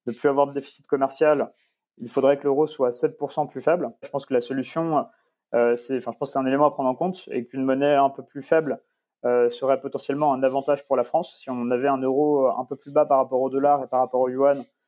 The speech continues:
euh, ça permettrait de, d'exporter plus et d'importer moins.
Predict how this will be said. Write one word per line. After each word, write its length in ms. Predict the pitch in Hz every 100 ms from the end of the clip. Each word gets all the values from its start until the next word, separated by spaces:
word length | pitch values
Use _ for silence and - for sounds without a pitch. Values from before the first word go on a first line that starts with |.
| _ _ 120
euh, 120 | 117
ça 140 | 113
permettrait 540 | 120 123 127 - 143 139
de, 380 | 127 123 120 123
d'exporter 400 | 123 - 127 131
plus 320 | - 151 -
et 40 | 127
d'importer 360 | 120 120 -
moins. 260 | 127 135